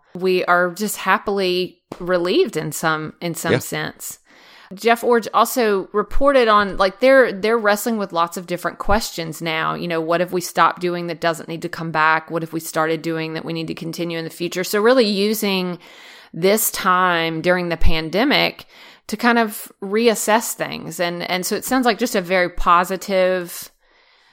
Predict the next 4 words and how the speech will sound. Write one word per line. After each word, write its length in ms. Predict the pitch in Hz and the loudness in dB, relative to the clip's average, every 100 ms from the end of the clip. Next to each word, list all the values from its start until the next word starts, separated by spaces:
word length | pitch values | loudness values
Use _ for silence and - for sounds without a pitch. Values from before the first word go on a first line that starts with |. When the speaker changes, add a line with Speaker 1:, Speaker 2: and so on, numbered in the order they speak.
| _ - | _ 0
Speaker 1:
positive, 460 | 220 214 220 208 | 2 4 2 -2
encouraging 840 | 180 175 - 170 165 160 156 156 - | -4 -8 -4 -2 -2 -6 -8 -10 -10
meeting. 400 | 160 156 - 190 _ _ _ _ - | -8 -6 -8 -12 _ _ _ _ 0
Speaker 2:
Yes. 220 | 107 - | 0 0